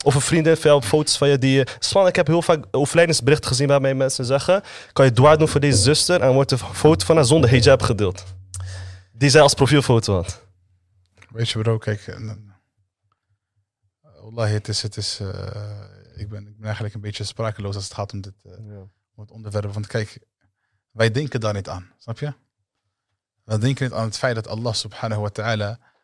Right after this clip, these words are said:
Speaker 2: eh, de taak aan de engel des doods kan geven om onze taak, eh, om, om onze ziel op te halen, snap je? En dat kan elk moment zijn. En wallahi, geloof me, wanneer Allah subhanahu wa ta'ala deze taak aan,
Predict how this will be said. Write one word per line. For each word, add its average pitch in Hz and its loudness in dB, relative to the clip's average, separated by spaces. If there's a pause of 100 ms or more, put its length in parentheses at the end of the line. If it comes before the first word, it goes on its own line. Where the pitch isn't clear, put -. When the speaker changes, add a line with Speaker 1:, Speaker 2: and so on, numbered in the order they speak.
(380)
Speaker 2:
eh, 82 -14
de 104 -6
taak 127 -2
aan 110 -4
de 110 -6
engel 120 -4
des 104 -8
doods 117 -6
kan 110 -6
geven 104 -6
om 104 -6
onze 101 -6
taak, 110 -8
eh, 80 -14
om, 104 -10
om 107 -8
onze 107 -2
ziel 110 -4
op 117 -12
te - -14
halen, 90 -12
snap - -12
je? 123 -10
En 131 -10 (300)
dat 110 -4
kan 123 0
elk 131 -2
moment 110 -4
zijn. 95 -10 (320)
En 107 -10
wallahi, 117 2
geloof 120 0
me, 101 0
wanneer 104 -2
Allah 117 -4
subhanahu 110 -6
wa - -4
ta'ala 110 -6
deze 104 -6
taak 107 -6
aan, 104 -6